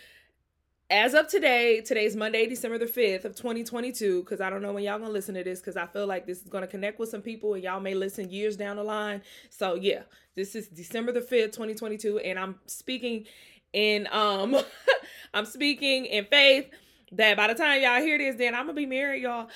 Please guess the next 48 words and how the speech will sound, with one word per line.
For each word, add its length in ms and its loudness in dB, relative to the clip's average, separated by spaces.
<laughs> 960 6
in 140 2
the 100 2
future 460 0
or 60 2
whatever, 300 4
and 80 0
y'all 180 0
gonna 140 -4
be 120 -2
able 140 0
to 80 -12
celebrate 380 0
me 80 -6
like, 160 -8
"Oh 80 -6
my 120 -2
God, 220 0
I 60 0
remember 260 -2
I, 260 0
um, 180 -2
she's 300 4
married 280 0
now. 260 0
She 160 -2
used 160 2
to 60 -2
be 120 0
single 400 -2
and 140 -4
feeling 240 -2
like, 260 -2
'Oh 140 -6
my 120 -6
God, 240 -4
will 80 -6
I 80 -6
be 120 -4
single 260 -8
forever?'" 340 -4
Yes, 380 -6
yes, 340 2
let's 160 -6
speak 220 -10
it 60 -4
in 80 -6
faith. 240 -6